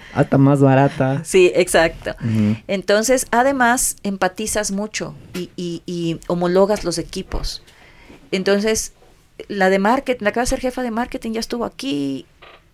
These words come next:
Speaker 2: conmigo, que soy shopper, y conversé con ella, y ahora le puedo llamar, y ahora la de, la de marketing también le puede llamar a él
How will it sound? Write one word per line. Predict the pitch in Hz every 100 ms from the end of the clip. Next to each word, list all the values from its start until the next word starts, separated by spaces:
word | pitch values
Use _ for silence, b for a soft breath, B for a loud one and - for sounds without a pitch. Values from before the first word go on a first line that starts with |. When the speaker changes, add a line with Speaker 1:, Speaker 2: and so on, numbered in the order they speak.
| _
Speaker 2:
conmigo, | - 214 233 359 247 175
que | 196
soy | 190
shopper, | - 180 165 165 156 151 B B B B
y | -
conversé | 240 220 - 370
con | 370 262
ella, | 208 185 190
y | 196
ahora | 302 339
le |
puedo | 311 339
llamar, | 311 262 320 285
y | 240
ahora | 277 311 311
la | 226
de, | 220 226
la | 208
de | 208
marketing | 294 330 285
también | 254 285
le | 302
puede | 330
llamar | 311 277
a | 294
él | 302